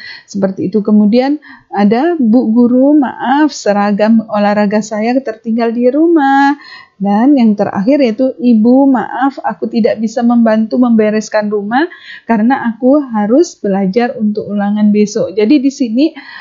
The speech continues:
ungkapan permintaan maafnya itu dengan sopan dan santun, ya, dan selalu ditulis dengan kata maaf, ya, diawali dengan kata maaf, ya, Nak, ya. Jadi tidak, tidak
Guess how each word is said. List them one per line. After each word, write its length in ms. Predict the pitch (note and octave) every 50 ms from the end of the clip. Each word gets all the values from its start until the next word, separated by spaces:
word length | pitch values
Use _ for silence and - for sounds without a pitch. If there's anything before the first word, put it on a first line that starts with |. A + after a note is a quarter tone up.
| - - -
ungkapan 560 | A#3 B3 B3+ A#3+ A#3+ A#3 A#3+ B3+ B3+ B3+ B3
permintaan 640 | B3+ B3+ B3 B3 B3 A#3+ A#3+ - - - B3 B3 A#3+
maafnya 480 | A3+ - - A#3+ A#3+ - - B3 A#3 G#3 -
itu 400 | B3 A#3 _ - E4 E4+ D#4+ B3+
dengan 320 | B3+ A#3+ A#3+ C4 C4+ B3+
sopan 560 | C4 C#4+ A#3+ A3+ A3+ A3+ _ C4 C4 C#4+ D4
dan 160 | C4 B3+ B3 B3
santun, 640 | B3 B3+ A#3 A3+ A#3 A#3 A#3+ - C#4 C4+ A#3+ A3
ya, 160 | G#3+ A3+ B3+ C#4+
dan 240 | B3+ B3 C4 D4+ D#4+ - - - - _ _
selalu 640 | - - A#3 G#3 G3+ G3+ G#3 A#3+ C#4 D#4+ F4 E4+ C4+
ditulis 880 | A#3+ B3 C#4 E4+ F#4 G4+ G4 E4 - - B3+ B3+ B3+ D4 E4+ E4 -
dengan 400 | - A3+ A3+ A3+ A#3+ C4+ D#4 F4 F4 - _ _ - _ _ _ _ _
kata 400 | - A#3+ A#3+ A#3+ - B3+ C4+ C#4
maaf, 640 | C#4 C4+ B3+ B3 A#3 - - C4 C4+ B3 A3 - A3
ya, 80 | A3
diawali 560 | B3 A3+ A3+ - - G3+ G#3 A3 A3+ C4 C4+
dengan 240 | A#3 A#3+ A#3 A#3+ B3+
kata 320 | B3+ B3 A#3 G#3+ - A3 A3+
maaf, 560 | A3+ A3 G#3+ - - G#3+ A#3 A#3+ A3+ G#3 G#3+
ya, 160 | G#3+ G#3 G3+
Nak, 120 | G3+ F#3 F#3+
ya. 240 | A3 A#3 C4 C#4+ - - - - _ _ _
Jadi 180 | G#3 G3+ G3+ A#3 B3
tidak, 480 | A#3+ B3 G#3+ G#3+ A3 - - - _ _ _ _ _
tidak 560 | - A3+ G#3 G3+ G#3+ G#3+ G3+ F#3 - - -